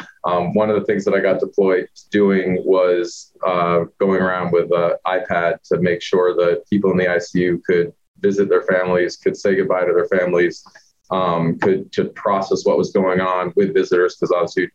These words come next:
know, there wasn't any visitors that were allowed, um, for, for a large part of the, the initial surge that we experienced pr-, pretty, pretty stra-, significantly here in the Bronx. Um, probably some of the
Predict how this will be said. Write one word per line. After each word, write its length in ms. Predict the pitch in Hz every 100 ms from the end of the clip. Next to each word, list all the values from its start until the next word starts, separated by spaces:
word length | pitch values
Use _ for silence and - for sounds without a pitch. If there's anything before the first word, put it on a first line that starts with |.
| 98
know, 240 | 92 87
there 160 | 85 85
wasn't 360 | 87 92 87 85
any 160 | 87 85
visitors 500 | 92 90 87 85 -
that 120 | -
were 160 | 87
allowed, 380 | 85 85 82 85 - _ - - - -
um, 380 | 101 95 90 87
for, 320 | - 90 87 -
for 100 | 90
a 60 |
large 320 | 90 90 87 -
part 200 | 87 87
of 80 |
the, 240 | 85 85 85
the 120 | 87
initial 280 | 87 - -
surge 360 | - 92 87 -
that 100 | 82
we 100 | 87
experienced 640 | 80 - 87 87 80 - _
pr-, 160 | - 85
pretty, 540 | - 95 87 85 80
pretty 340 | - - 85 80
stra-, 600 | - _ _ - 87 -
significantly 720 | - 87 87 - - 85 82
here 160 | 90 82
in 60 |
the 60 | 78
Bronx. 580 | 87 87 76 - - _ - - - -
Um, 600 | 101 98 95 92 98 - -
probably 260 | 127 120
some 160 | 113
of 60 |
the 40 | 101